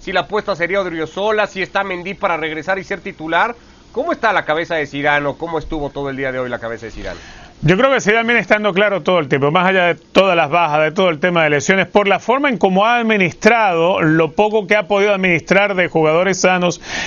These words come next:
Speaker 2: y la forma de tratar de administrarle minutos de descanso a tipos como, en su momento, como Modric, como Kroos,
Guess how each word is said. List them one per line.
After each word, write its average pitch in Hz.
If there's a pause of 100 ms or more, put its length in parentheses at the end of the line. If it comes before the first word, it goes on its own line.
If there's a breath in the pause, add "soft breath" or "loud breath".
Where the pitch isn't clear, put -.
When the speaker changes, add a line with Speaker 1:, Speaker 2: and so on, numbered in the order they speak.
(120 loud breath)
Speaker 2:
y 202
la 196
forma 226
de 214
tratar 190
de 240
administrarle 214
minutos 196
de 185
descanso 190 (280 loud breath)
a 160
tipos 190
como, 151 (140)
en 151
su 170
momento, 170
como 160
Modric, 185
como 147
Kroos, 220